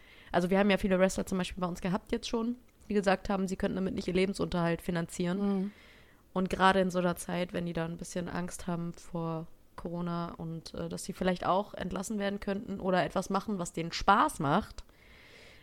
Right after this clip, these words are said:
Speaker 1: Ähm, ich meine, warum nicht? Meine Güte, sie hat nichts Schlimmes gemacht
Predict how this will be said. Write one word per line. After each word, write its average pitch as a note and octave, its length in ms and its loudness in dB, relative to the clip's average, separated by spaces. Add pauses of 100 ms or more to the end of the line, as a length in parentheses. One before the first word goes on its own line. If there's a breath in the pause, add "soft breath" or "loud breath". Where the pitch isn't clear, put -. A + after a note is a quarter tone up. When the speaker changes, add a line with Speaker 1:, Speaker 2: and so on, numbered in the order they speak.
(160)
Speaker 1:
Ähm, F#3 400 2 (460)
ich F#3 120 -6
meine, F3+ 240 0
warum F3 220 0
nicht? E3+ 220 -4
Meine E3 180 -4
Güte, F3 240 -4
sie F3 120 2
hat - 80 0
nichts F#3+ 300 0
Schlimmes F#3+ 320 2
gemacht F3 540 -2